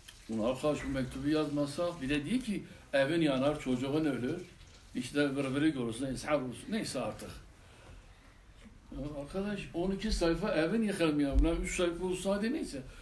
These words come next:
Yaz, yaz, yaz. Bitmiyor. Ne gelse İsrail iş adamları fotokopi makinesinin üretimini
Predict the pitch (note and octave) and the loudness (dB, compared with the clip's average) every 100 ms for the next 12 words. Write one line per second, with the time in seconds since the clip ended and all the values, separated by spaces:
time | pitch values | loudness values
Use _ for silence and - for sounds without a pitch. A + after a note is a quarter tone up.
0 | - - B2 C#3+ D#3+ D#3 D3+ B2+ C3 D#3+ | -10 -4 4 8 8 8 6 4 4 4
1 | E3 D#3 C#3+ C3 C#3 D#3+ D#3+ C#3+ B2 - | 6 6 4 2 2 4 4 4 2 6
2 | B3 G#3 F3+ B2 - - - - - A2+ | 6 6 0 0 -4 -16 -20 -20 -14 -14
3 | - - - - - - - - D#3+ B3+ | -14 -18 -20 -20 -20 -20 -16 -4 2 4
4 | A3+ D#3 - C#3 C#3+ F#3 G#3+ - - - | 4 2 2 4 4 2 -4 -10 -20 -20
5 | - - - - - - - - - - | -20 -20 -20 -20 -20 -20 -20 -20 -20 -20
6 | - - - - - - - - - - | -20 -20 -20 -20 -20 -20 -20 -20 -20 -20
7 | - - - E3 E3+ G#3 E3+ D3 G#3 F#3+ | -20 -10 -6 -4 2 4 4 2 0 2
8 | D#3 D3+ D3+ D3 C#3 F#3 G3 - - - | 2 2 2 2 2 0 -6 -12 -20 -20
9 | - D3 D3 D#3+ F#3 F#3 D#3 D3+ D3 E3 | -6 -4 -2 -2 -2 0 0 0 0 0
10 | C#3+ C#3 C#3+ D#3 E3 D3 C#3 C3+ C3+ G3+ | 0 0 -2 0 0 0 -2 -2 0 -2